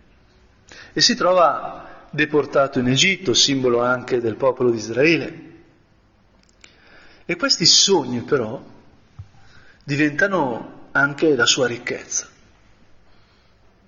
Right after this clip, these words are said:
E qui potremmo dire, ma Giuseppe potrebbe essere stato infedele al dono che ha ricevuto, potrebbe aver detto,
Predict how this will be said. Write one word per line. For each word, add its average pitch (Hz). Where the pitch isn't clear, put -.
E 151
qui 233
potremmo 139
dire, 131
ma 123
Giuseppe 180
potrebbe 135
essere 170
stato 147
infedele 170
al 143
dono 135
che 127
ha 113
ricevuto, 131
potrebbe 131
aver 170
detto, 151